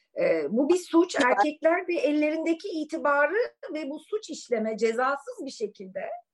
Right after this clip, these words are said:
Speaker 1: serbestçe bu suçu işleme ayrıcalıklarını ve, e, şeylerini, güçlerini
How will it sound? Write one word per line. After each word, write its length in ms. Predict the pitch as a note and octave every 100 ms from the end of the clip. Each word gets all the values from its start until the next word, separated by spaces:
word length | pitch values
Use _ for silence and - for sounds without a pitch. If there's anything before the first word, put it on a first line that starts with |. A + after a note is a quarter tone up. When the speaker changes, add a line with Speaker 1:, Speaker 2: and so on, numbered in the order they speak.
| _ _ _
Speaker 1:
serbestçe 800 | - E4 F4 F4 A#4 A#4 - C4+
bu 100 | C#4
suçu 280 | C#4+ D4+ -
işleme 480 | C#4+ C4 - C4+ D4
ayrıcalıklarını 1300 | A#3+ A#3 A#3+ A#3+ A#3 B3 B3 - A#3 A3 A3 A3+ A3+ A3
ve, 280 | A3+ A3 -
e, 240 | G#3 G#3+
şeylerini, 720 | G#3 - A#3 A3+ A3 G#3 G3+ A#3 _ _ _ _ _ _ -
güçlerini 680 | C4+ - B3+ A#3+ A3 A#3+